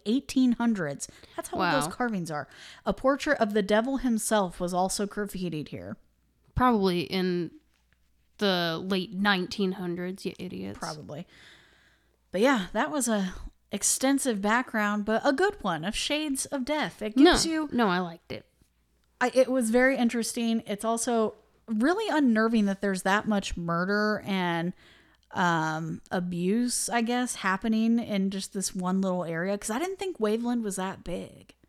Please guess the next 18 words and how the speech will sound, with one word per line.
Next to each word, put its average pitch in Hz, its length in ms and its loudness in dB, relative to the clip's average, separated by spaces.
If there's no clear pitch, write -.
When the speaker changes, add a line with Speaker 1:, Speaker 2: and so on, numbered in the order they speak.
Speaker 2:
I 240 80 4
don't 302 180 4
think 311 160 0
it 220 100 4
is. 190 380 2
Unrelated, 208 560 6
what 240 180 2
was 294 220 2
your 240 240 2
comment 226 500 2
gonna 226 160 2
be 214 140 0
about 196 420 2
the 185 140 0
prank 196 580 0
that 214 140 0
was 214 120 -4
happening? 220 560 -2